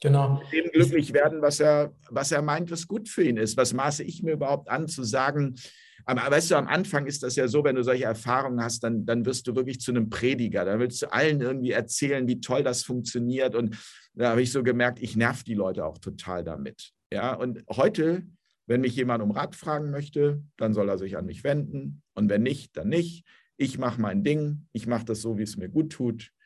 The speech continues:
Speaker 2: Und ich nutze alles. Ich nutze die Schulmedizin, wenn ich sie benötigen würde, jetzt in Bezug auf mich. Bei meinem Sohn brauche ich sie nach wie vor. Ähm, ich nutze die Schulmedizin, aber ich nutze eben auch die Alternativmedizin.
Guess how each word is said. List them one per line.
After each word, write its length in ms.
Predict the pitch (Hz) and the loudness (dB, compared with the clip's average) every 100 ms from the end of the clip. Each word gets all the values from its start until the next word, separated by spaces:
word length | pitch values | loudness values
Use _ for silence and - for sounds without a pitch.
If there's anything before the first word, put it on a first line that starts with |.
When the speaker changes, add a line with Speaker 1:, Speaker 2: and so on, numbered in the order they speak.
| _ _ - | _ _ -2
Speaker 2:
Und 120 | 127 | -2
ich 140 | 123 | 2
nutze 560 | 139 147 - 147 117 - _ _ _ _ _ _ | 2 2 2 0 0 -8 _ _ _ _ _ _
alles. 380 | 208 107 101 - | 0 0 0 -4
Ich 100 | 101 | -4
nutze 260 | 117 123 - | -4 -4 -6
die 100 | 113 | -4
Schulmedizin, 760 | - 180 170 147 147 147 143 | 2 2 4 0 -2 -6 -4
wenn 140 | 139 110 | 0 0
ich 140 | 110 | -2
sie 100 | 113 | -6
benötigen 640 | 104 101 110 - 123 117 104 | -2 0 0 0 -4 -2 2
würde, 220 | 110 110 | 4 4
jetzt 200 | 110 104 | 2 0
in 100 | 101 | -2
Bezug 320 | 101 - 104 | -4 -4 -4
auf 200 | 95 98 120 | -4 -4 0
mich. 360 | 170 180 - _ _ _ _ - | 0 0 -10 _ _ _ _ -2
Bei 100 | 113 | 2
meinem 240 | 107 104 | 4 2
Sohn 360 | 101 120 131 117 | 2 0 0 -4
brauche 320 | - 120 160 | -2 -2 -4
ich 120 | 151 | -8
sie 120 | 147 | -6
nach 260 | 135 127 127 | -6 -6 -6
wie 80 | 127 | -10
vor. 500 | - - 120 120 120 - - _ _ | -8 0 2 0 -4 -14 -20 _ _
Ähm, 240 | - 107 104 | 0 2 2
ich 80 | 104 | 2
nutze 220 | 120 117 | -2 -2
die 100 | 104 | -2
Schulmedizin, 720 | 143 151 147 139 - 127 127 | 2 4 2 -2 -4 -8 -6
aber 180 | 104 101 | 0 0
ich 80 | 113 | 2
nutze 260 | 117 117 | -2 -2
eben 160 | 104 104 | 0 0
auch 100 | 98 | 0
die 140 | - | -4
Alternativmedizin. 1300 | 85 90 90 85 156 160 120 123 120 143 135 135 - | -4 -4 -8 -6 -6 -6 -8 -8 0 4 8 8 8